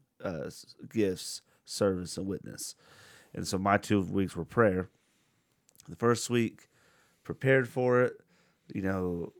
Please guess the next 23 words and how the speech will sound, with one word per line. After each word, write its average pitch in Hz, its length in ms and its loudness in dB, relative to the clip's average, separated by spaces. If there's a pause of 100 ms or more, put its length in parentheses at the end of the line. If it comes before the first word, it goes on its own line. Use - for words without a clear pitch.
(420)
had 110 220 2
the 101 100 0
sermon, 131 540 6
had 117 160 4
the 95 100 0
title, 123 460 8
how 113 120 4
we're 101 80 2
gonna 98 180 -2
go, 139 380 10
transition, 135 1040 2 (400)
and - 100 0
we're 104 80 6
also 127 280 6
using 107 240 2
the 107 100 2
lectionary. 107 640 6
So 110 100 2
I 101 60 4
had 110 80 4
to 107 220 6 (520)
somehow 123 440 6
tie 110 640 4